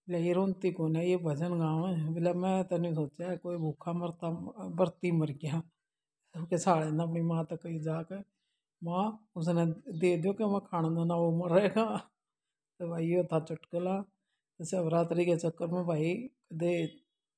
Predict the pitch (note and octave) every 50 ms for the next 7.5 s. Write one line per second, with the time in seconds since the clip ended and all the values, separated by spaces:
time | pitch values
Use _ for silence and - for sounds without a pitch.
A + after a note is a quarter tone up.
0 | _ _ _ _ _ _ _ _ _ _ _ _ _ _ _ _ _ _ _ _
1 | _ _ _ _ _ _ _ _ - F#3 F3+ E3+ E3+ E3 E3+ E3+ E3 E3+ - -
2 | E3 D#3 E3+ E3+ E3 - E3 E3 E3+ E3 E3 E3 E3 F3+ E3+ - G3 F3+ F3 F3
3 | E3+ D#3+ F3 F3 F#3 F#3 G3 G#3+ A3 A3+ B3 - _ _ _ _ _ - F3+ F3
4 | - E3+ D#3+ D#3+ D#3 D#3 D#3 D#3+ D#3 D#3 D#3+ D#3+ - F3 F3 F3 F#3+ - G3+ F#3+
5 | F3 F3 E3+ D#3+ F3 G#3 A3 G#3+ - - _ _ _ _ _ - - - _ _
6 | - _ _ _ _ _ _ _ _ _ _ _ _ _ _ - - F3+ F#3 E3+
7 | E3 - E3+ - - - - E3 E3+ E3+